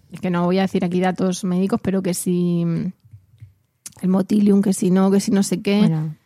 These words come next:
Speaker 2: me pasó casi de
Speaker 1: Cuéntanos.
Speaker 2: todo. A ver, eh, yo descubrí lactando tarde,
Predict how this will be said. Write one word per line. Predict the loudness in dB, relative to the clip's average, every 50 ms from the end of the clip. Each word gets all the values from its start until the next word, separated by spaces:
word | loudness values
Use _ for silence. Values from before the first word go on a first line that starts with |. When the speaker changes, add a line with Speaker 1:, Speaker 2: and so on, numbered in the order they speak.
| _
Speaker 2:
me | -18 -6
pasó | -4 -2 -2 -2 0
casi | 2 2 4
de | 4
Speaker 1:
Cuéntanos. | 4 6 4 4 4 2
Speaker 2:
todo. | 2 0 0 0 0 -2 -2 -4 -10 _ _ _ _ _ _ _ _ _ _ _ _ _ _ -18 -8 -2
A | 0 2
ver, | 2 2 0 -2 -6 _ -20 -20 _ _ _ _ _ _ _ _ _ _
eh, | _ 0 2 4 4 4 4 4 4 4
yo | 4 4 4
descubrí | 4 2 2 0 2 0 0 2 2 2 2 2 2 2 2 2 2 2 2 2
lactando | 0 -2 -2 -4 -2 0 2 4 4 4 2
tarde, | -2 -2 -2 0 0 0 0 -2 -2 -4